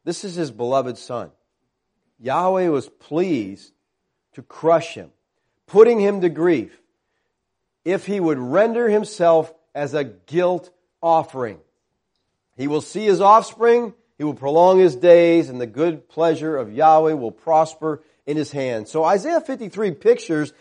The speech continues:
the substitutionary death of Yeshua, the Lamb of God. Now the text in Isaiah fifty-three seven is applied to Yeshua in Acts chapter eight. So we know this is Yeshua he's talking about. In Acts chapter eight,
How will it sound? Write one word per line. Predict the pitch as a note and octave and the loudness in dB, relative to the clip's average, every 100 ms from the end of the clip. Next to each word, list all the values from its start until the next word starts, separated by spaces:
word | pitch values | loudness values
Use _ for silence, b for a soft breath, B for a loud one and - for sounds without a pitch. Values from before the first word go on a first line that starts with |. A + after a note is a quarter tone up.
| b b | b b
the | D3+ | -12
substitutionary | - - B3 G#3 B3 A#3+ G#3+ A3 - G#3 G3 | -8 0 0 0 -8 -6 -6 -6 -4 -2 0
death | D#3 F3 F3+ F3+ | 0 0 0 -2
of | |
Yeshua, | E3 E3+ - E3+ E3+ E3 D#3+ B | -8 -8 -8 -2 2 2 0 B
the | D#3+ | -2
Lamb | D#3+ E3 E3 | 0 2 0
of | E3 B2 | -2 0
God. | E3 D#3 B2+ D#2+ - _ _ _ _ _ - | 4 4 4 -2 -12 _ _ _ _ _ -6
Now | C#3+ | -4
the | E3 | -4
text | F3+ B3+ - | 0 -2 0
in | A#3+ | 0
Isaiah | G3+ D#3 F#3+ E3 | 2 2 2 2
fifty-three | F#3 G3+ F3 C#3+ E3+ D3+ | 2 -2 -2 -6 -4 -4
seven | - A3+ G3 B2+ C3+ - _ _ | 0 2 2 0 -6 -10 _ _
is | D#3 C3 | -6 -4
applied | D#3 - F#3+ G#3+ B3+ A3 | -4 -4 -2 0 2 0
to | - | -4
Yeshua | G#3 D#3+ - - C4+ A#3 B2+ B2 B2+ _ _ _ _ _ _ | -2 -2 -4 -8 -4 0 2 0 -4 _ _ _ _ _ _
in | C#3+ D3 | -6 -4
Acts | D3+ C#3+ - | -4 -8 -10
chapter | - D3+ C#3+ C3+ C3 | -2 -2 0 -2 -2
eight. | A2 | -2
So | - C3 | -6 -4
we | C#3+ | 0
know | G#3+ B3 | 2 2
this | G#3+ D#3+ | 2 -4
is | D#3 | -12
Yeshua | D3+ F3+ E3 | -8 -2 -2
he's | C3 | -2
talking | - D3 D#3 C3+ A#2+ | -2 0 0 -2 -10
about. | G2+ G#2+ B2 _ _ _ - | -8 -8 -8 _ _ _ -8
In | D3 | -4
Acts | F#3 F#3+ | -4 -4
chapter | - G3 F#3+ F3 F3 | -2 0 2 0 2
eight, | F3+ F3+ | 2 0